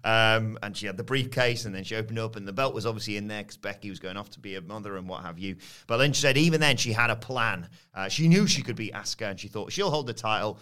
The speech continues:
and when I come back, I can beat her and regain it and what have you." Um, but in fact, she talks about creating a monster. This brings out Asuka, um, who, uh,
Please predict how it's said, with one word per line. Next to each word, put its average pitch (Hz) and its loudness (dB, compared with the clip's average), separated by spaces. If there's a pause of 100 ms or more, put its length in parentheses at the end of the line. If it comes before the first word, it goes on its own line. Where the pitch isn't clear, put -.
(180)
and 101 -8
when 101 -2
I 117 6
come 98 -2
back, 101 0
I 82 -8
can 90 -10
beat 104 -4
her 98 -2
and 92 -6
regain 95 -6
it 92 -8
and 76 -12
what - -12
have 90 -10
you." 92 -8 (320)
Um, 92 -6 (120)
but 101 -6
in 98 -8
fact, 110 -2
she 104 -6
talks - -12
about 95 -6
creating 117 -2
a 107 -6
monster. 110 -6 (140)
This 180 0
brings 156 2
out 135 4
Asuka, 117 -2 (220)
um, 101 -2
who, 104 -4
uh, 98 -2